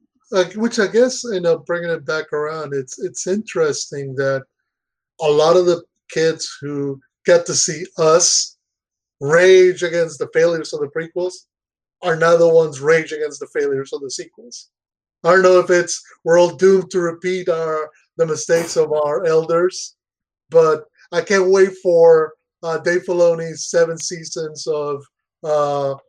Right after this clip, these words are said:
the battle against the First Order, the war against the First Order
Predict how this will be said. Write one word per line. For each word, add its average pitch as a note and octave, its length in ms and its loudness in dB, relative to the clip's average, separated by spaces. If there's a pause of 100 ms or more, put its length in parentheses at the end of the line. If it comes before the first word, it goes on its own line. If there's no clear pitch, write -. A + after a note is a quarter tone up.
(160)
the D#3+ 100 0
battle E3+ 360 4
against D#3 280 -4
the C#3+ 100 -6
First D#3 280 -6
Order, D#3 220 -2
the D3 80 -8
war D#3 280 0
against D3+ 200 -8
the C#3 120 -20
First D3+ 220 -12
Order C3+ 440 -6